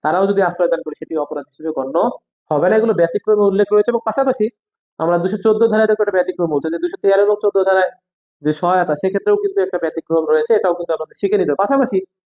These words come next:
তিনশো ধারায় দেখবো খুনের ক্ষেত্রে আমরা পাঁচটা ব্যতিক্রম রয়েছে, এখান থেকেও কিন্তু রিটেন পরীক্ষা একটা প্রশ্ন আসে, খুব গুরুত্বপূর্ণ, এই জায়গাটা কিন্তু সবাই শিখবেন।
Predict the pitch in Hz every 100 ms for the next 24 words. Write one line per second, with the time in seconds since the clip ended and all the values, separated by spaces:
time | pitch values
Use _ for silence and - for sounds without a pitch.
0 | - 233 240 302 269 262 254 254 226 254
1 | 247 240 233 220 214 - 226 190 170 160
2 | 143 127 - _ _ _ _ _ _ 214
3 | 226 254 247 247 208 185 190 185 180 170
4 | 165 - 156 151 131 - _ _ _ _
5 | - 202 208 208 214 220 233 285 - _
6 | _ _ 180 190 196 190 185 185 190 180
7 | 180 220 151